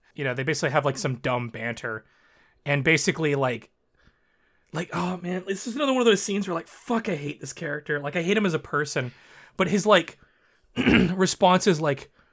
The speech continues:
"Do you know that when we came here, you know what we tried to build for them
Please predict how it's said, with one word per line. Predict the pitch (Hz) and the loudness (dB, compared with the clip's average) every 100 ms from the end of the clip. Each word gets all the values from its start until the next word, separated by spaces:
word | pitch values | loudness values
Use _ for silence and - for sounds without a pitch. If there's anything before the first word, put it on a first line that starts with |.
| _ _ _ _ _ _ _ _ - | _ _ _ _ _ _ _ _ -6
"Do | 185 | 4
you | 294 | 8
know | 247 165 202 254 _ _ _ _ - | 8 6 4 0 _ _ _ _ 4
that | 160 151 147 _ _ _ _ _ _ _ _ _ _ _ _ | 6 6 2 _ _ _ _ _ _ _ _ _ _ _ _
when | 143 196 | 2 6
we | 196 | 6
came | 185 175 165 | 4 0 0
here, | 180 226 | 2 2
you | 220 156 | 4 4
know | 233 | 4
what | 277 | 4
we | 262 | 0
tried | - 233 | 4 2
to | 175 | 2
build | 139 127 156 | 0 0 0
for | - 196 190 | -2 2 2
them | 208 233 | 4 2